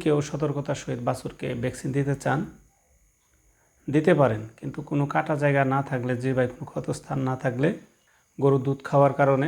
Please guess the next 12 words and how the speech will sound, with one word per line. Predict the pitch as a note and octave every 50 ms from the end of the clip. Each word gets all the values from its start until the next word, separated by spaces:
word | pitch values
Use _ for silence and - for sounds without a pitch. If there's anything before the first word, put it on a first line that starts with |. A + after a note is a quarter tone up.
| G#3 - C3+
বাছুরেরও | C3 B2+ - - C3+ B2 A#2+ A#2 -
কোনো | C3 B2+
সমস্যা | A#2+ - - C#3 A#2+ A2+ - - - A#2
হবে | A#2 A#2+ A#2+ A2+
না। | G#2+ - - _ _ _ _ _ _ _ _ _ _ _ _ _ _ _ -
আজ | C3+ B2+ A#2 C3
এ | C3+
পর্যন্তই। | C3+ D3 C3+ D3 D#3+ D#3 D3+ F3 F3+ G#3+ A#3+ - - - _ _ _ -
যারা | C3 B2 B2+ C3
অনলাইন | C#3 D3 D3+ D3 D3
প্রশিক্ষণে | E3 C#3 - D#3 - E3 D3 D3 C#3+
আগ্রহী | C3+ D3 D3 D3+ F3+